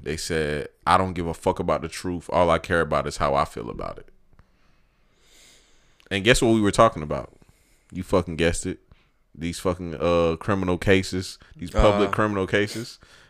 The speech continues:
Speaker 1: It's like,
Speaker 2: <laughs>
Speaker 1: it's like, I don't know if O J did that shit or not, but I feel like he killed a woman, so he's guilty.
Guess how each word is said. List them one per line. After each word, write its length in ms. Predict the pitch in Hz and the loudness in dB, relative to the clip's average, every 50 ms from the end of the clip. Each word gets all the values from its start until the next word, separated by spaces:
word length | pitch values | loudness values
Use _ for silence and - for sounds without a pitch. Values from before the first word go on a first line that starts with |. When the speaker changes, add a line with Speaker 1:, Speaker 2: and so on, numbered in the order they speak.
| _ - | _ -4
Speaker 1:
It's 220 | - 98 98 87 | -2 -2 -2 -2
like, 460 | 90 92 90 87 87 85 85 85 85 110 110 - - | 0 2 4 4 4 4 4 2 0 -2 -6 -8 -10
Speaker 2:
<laughs> 140 | - - - | -10 -8 -2
Speaker 1:
it's 680 | 349 381 247 302 370 359 294 320 359 320 165 104 113 110 95 | -2 -2 0 0 -2 -2 -2 -2 -2 0 0 0 2 2 2
like, 560 | 98 95 92 92 90 87 87 87 80 67 - _ _ _ _ _ _ | 4 6 8 8 6 6 4 0 -2 -4 -10 _ _ _ _ _ _
I 220 | - 78 101 120 127 | 2 4 6 6 6
don't 100 | 123 110 | 6 4
know 160 | 110 104 101 98 | 2 2 0 0
if 20 | 98 | 2
O 100 | 104 110 | 0 0
J 180 | 101 110 110 107 | 2 2 0 2
did 200 | 95 117 117 104 | 2 2 2 2
that 140 | 107 110 - | 2 0 0
shit 160 | - 120 107 | 2 0 0
or 40 | 107 | 2
not, 360 | 113 135 131 120 107 - 92 | 6 6 6 6 6 2 0
but 260 | 95 98 98 92 - - - - - - - - _ - | 0 2 2 2 0 -4 -10 -20 -20 -20 -20 -20 _ 6
I 120 | - 123 131 | 8 8 8
feel 160 | - 110 101 | 6 4 0
like 160 | 85 98 98 | 0 0 0
he 80 | 107 117 | 0 -2
killed 280 | 98 - 131 123 98 | 2 4 4 4 4
a 40 | 107 | 4
woman, 300 | 107 131 151 151 123 110 | 6 6 6 6 6 2
so 160 | 107 - 107 | 0 0 2
he's 180 | 117 160 143 117 | 4 4 4 4
guilty. 420 | - 180 180 143 123 - - - | 6 6 6 6 4 -2 -10 -12